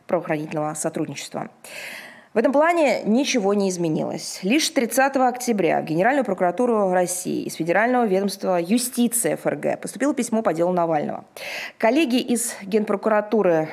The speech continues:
со своей стороны уже прокомментировали это послание. В Министерстве иностранных дел России также ознакомились с его содержанием. Этот документ лишь подтверждает неготовность и нежелание Берлина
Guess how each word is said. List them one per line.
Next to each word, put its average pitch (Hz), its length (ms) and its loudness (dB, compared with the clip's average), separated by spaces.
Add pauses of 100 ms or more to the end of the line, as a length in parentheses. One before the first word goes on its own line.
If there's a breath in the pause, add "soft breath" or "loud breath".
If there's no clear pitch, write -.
(140 loud breath)
со - 120 -6
своей 190 200 2
стороны 175 320 0
уже 175 180 2
прокомментировали 220 600 2
это - 100 -6
послание. 165 560 -2 (420 loud breath)
В - 60 -10
Министерстве 220 340 2
иностранных 190 380 2
дел 180 120 4
России 190 460 2
также 226 320 2
ознакомились 196 600 2
с - 40 -4
его 160 140 0
содержанием. 160 720 -4
Этот 226 180 0
документ 269 380 2 (140)
лишь 240 260 -2
подтверждает 196 680 0
неготовность 240 960 2
и 247 60 4
нежелание 226 800 4
Берлина 175 600 0